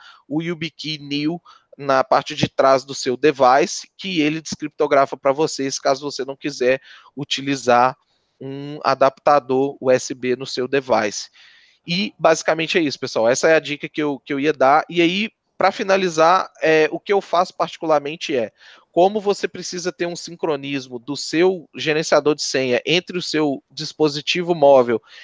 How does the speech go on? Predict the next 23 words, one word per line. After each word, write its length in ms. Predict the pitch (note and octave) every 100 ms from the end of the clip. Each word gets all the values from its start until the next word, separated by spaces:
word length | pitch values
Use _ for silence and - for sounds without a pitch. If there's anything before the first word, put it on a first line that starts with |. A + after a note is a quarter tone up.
| -
e 160 | - F3
o 40 |
seu 320 | E3 - D#3+ D#3
computador 540 | - C#3+ - C3+ C#3+
de 140 | C#3+
casa, 480 | - B2 B2 C#3 B2
do 120 | B2
trabalho, 500 | C3 C3+ A2+ A#2+ B2
et 100 | A2+
cetera, 440 | - C3+ D3 - G#2+ -
o 100 | E3
que 460 | - E3+ F#3+ G3+ -
eu 160 | D3 D#3
faço, 440 | - C3+ D#3 -
o 40 | C#3
que 100 | D#3
eu 80 |
sugiro 460 | D#3+ C#3 B2 D3 D3
é, 120 | A2+ - - - _
você 260 | C#3+ - E3+
pode 340 | - F3 F#3+
criar 640 | - G#3+ D#3+ C#3 C#3 D#3 -
um 280 | D#3 D#3 D3